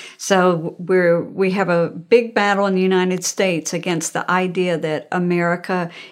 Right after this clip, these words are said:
is exceptional. And so when it comes to the chosenness of the Jewish people, they're called in the Bible the chosen people.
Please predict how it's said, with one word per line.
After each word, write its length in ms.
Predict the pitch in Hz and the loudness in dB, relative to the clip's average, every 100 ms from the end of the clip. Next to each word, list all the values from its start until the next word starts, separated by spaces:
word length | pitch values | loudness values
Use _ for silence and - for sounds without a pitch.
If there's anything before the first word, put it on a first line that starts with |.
| - | -4
is 260 | 180 160 | -4 -4
exceptional. 1040 | - 175 - - 226 226 214 185 156 - - - - - | -6 -6 -2 0 0 0 -2 -2 -2 -6 -10 -14 -14 -6
And 100 | 196 | 0
so 160 | 226 | 2
when 160 | 208 214 | 4 2
it 140 | 202 | 0
comes 400 | - 240 269 285 - | 0 4 6 6 2
to 340 | - 214 202 | 0 2 2
the 340 | 185 180 170 | 0 -2 -2
chosenness 960 | 170 - 262 302 311 226 175 156 165 - | -4 0 2 2 2 2 2 2 0 -4
of 120 | 170 | -6
the 100 | 185 | -6
Jewish 400 | 175 185 180 170 | -4 -2 -2 -6
people, 400 | - 220 214 151 | -4 -4 -4 -4
they're 200 | 160 175 | -2 -2
called 480 | 175 - 294 311 208 | -2 2 6 6 4
in 320 | - 214 262 247 | -2 2 4 4
the 80 | |
Bible 500 | 208 175 190 202 175 | 2 -2 -2 -2 -4
the 140 | 147 170 | -4 -6
chosen 580 | 170 208 208 214 175 160 | -2 2 4 2 -2 -6
people. 520 | - 196 196 160 - | -6 -8 -6 -8 -10